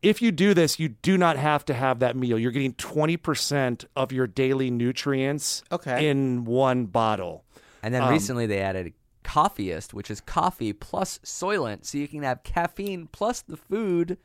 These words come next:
Speaker 3: in the morning. We have some downstairs if you guys wanna try.
Speaker 2: Ooh.
Speaker 1: So wh-, here's where, here's where I get a little bumped. It's soy protein.
Speaker 2: Oh, I
Speaker 1: Um,
Speaker 2: can't take, I can't
Speaker 1: yeah,
Speaker 2: do it.
Speaker 1: and some people don't do well with soy
Speaker 2: I don't.
Speaker 1: protein.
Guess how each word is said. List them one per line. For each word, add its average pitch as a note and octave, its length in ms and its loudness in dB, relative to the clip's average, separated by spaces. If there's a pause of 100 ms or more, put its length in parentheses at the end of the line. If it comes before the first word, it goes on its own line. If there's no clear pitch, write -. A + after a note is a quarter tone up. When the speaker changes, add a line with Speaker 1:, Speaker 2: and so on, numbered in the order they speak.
(260)
Speaker 3:
in D#3+ 140 -2
the F3+ 80 0
morning. C#3 480 0
We G#2+ 100 -2
have G#2+ 140 0
some G#2 120 -6
downstairs E2 460 -6
if - 60 -16
you A1 80 -14
guys B1 200 -10
wanna C#2 160 -12
try. - 160 -4
Speaker 2:
Ooh. D3+ 320 4 (300)
Speaker 1:
So C3+ 760 4 (160)
wh-, D3 240 4
here's B3 360 4
where, E3+ 360 6
here's G3 380 0
where B2+ 400 4 (180)
I B2+ 160 2
get A#2+ 160 0
a - 40 2
little A2 220 0
bumped. F#2 520 -6 (240)
It's D3 240 -2
soy F3+ 300 6
protein. F#2+ 680 -8 (400)
Speaker 2:
Oh, B2 80 -2
I A#2+ 440 4
Speaker 1:
Um, A#2+ 100 0
Speaker 2:
can't G#2+ 240 -4
take, G#2+ 260 -14
I A2 60 -12
can't G#2+ 100 -10
Speaker 1:
yeah, C3+ 380 4
Speaker 2:
do F#2 60 -10
it. - 80 -16 (180)
Speaker 1:
and C3+ 300 0
some F#3+ 200 2
people F#3 260 4
don't D#3 280 2
do D3 120 2
well C3 260 6
with A2 120 0
soy G#2 220 -2
Speaker 2:
I - 20 -4
don't. F2+ 60 -10
Speaker 1:
protein. F#2+ 560 -8